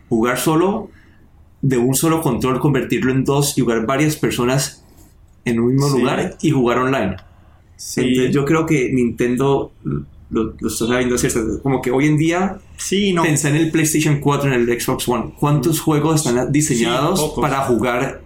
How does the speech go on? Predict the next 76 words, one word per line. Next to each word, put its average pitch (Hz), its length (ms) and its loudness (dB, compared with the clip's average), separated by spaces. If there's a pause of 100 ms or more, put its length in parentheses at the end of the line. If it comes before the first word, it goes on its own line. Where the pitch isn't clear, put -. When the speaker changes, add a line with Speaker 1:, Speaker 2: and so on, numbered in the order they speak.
(140)
Speaker 1:
en 135 120 0
una 120 80 0
sola 127 200 -2
consola? 120 460 0
Speaker 2:
Pocos, 131 120 0 (100)
Speaker 1:
Varias 135 220 0
Speaker 2:
sí, - 100 -14 (100)
pocos, 139 320 -2
pocos, 131 320 -4
son 120 160 -4
pocos. 139 380 -2
Pero, 175 340 0 (160)
pero, 160 340 -2
eh, 147 200 -4
otro 147 200 0
ejemplo 180 260 0
que 175 60 2
te 139 100 -2
doy, 147 140 2
por 131 140 -2
ejemplo, 143 400 -2
lo, 151 180 0
lo 131 180 -2
que 139 80 2
hizo 139 120 2
Nintendo 139 560 0
ha-, 151 60 2
haciendo 139 400 0
que 165 100 -2
se 165 80 0
volviera 143 720 0 (280)
el, 139 340 0
el, 123 360 0
el, 123 320 -2
el, 113 420 -6
el 120 140 -4
aparato 127 420 -2
como 143 240 0
móvil, 139 420 0
¿sí? 165 240 -2
Que 165 140 0
lo 131 140 -2
puedan 131 260 0
sacar 143 320 -2
del, 143 260 0
del 120 300 -2
dock 180 300 -2
y 147 80 -2
podérselo 127 400 -2
llevar 123 180 0
para 135 120 0
donde 123 200 0
quiera. 135 240 -2
Entonces 127 200 -6
ellos 147 100 -2
decían, 135 280 -6
"No, 160 140 0
es 156 120 -2
que - 80 -6
no 139 100 -4
se 143 60 -4
lo 135 120 -6
puede 123 140 -2
llevar 127 160 0
a - 20 -4
donde 131 180 -6
quiera, 156 320 -2
que 151 120 -4
lo 131 80 -4
puedo 123 160 -2
llevar 123 180 0
al 135 100 0
avión, 156 380 0
etcétera, 139 360 -4
etcétera, 139 240 -4
etcétera". 127 340 -6